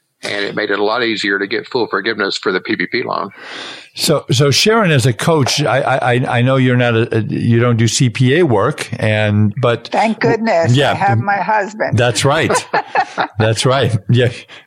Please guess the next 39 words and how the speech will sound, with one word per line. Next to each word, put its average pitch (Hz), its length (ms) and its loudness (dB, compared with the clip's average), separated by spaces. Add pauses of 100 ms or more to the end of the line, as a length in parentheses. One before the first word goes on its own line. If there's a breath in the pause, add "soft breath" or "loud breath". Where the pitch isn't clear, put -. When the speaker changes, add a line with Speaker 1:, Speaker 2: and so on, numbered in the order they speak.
Speaker 2:
It's 139 600 0
funny. 107 380 -4 (240 loud breath)
The 131 100 2
first 151 400 -2
time 147 260 0
I 117 100 2
met 120 200 0
my 107 160 2
wife, 107 340 2
Lynn, 101 400 2 (360 loud breath)
we, 113 220 2
we 123 180 2
met 151 260 2
in 135 120 2
an 117 100 4
aerobics 101 680 0
class. - 640 -4 (480 loud breath)
And, 107 380 0
Speaker 3:
Uh-huh. - 120 -6
Speaker 2:
you 131 140 4
know, 117 140 2
I 113 160 0
was, 110 440 0 (760)
I - 100 -4
mean, 87 300 0 (100)
I'm 104 140 -2
not 110 180 0
much 101 200 -2
smarter 101 360 2
now, 101 180 0
but 95 120 0
I 92 60 2
was 92 140 0
a 101 60 0
stupid 131 400 -2
twenty, 110 420 0 (380 loud breath)
twenty-three 151 640 2
year 127 220 4
old, 107 560 2